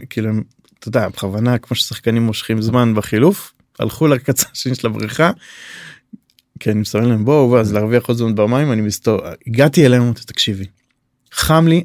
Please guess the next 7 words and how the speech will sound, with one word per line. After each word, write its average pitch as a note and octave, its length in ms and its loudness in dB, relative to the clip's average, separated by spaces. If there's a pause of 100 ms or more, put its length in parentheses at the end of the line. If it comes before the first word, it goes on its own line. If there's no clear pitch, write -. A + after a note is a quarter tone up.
אני A2+ 180 2
מת, C#3+ 420 2 (380)
אני, A#2+ 140 2 (220)
עכשיו F3+ 440 4
לאוטו, E3 500 4
עכשיו E3+ 400 2
זה", D3+ 140 0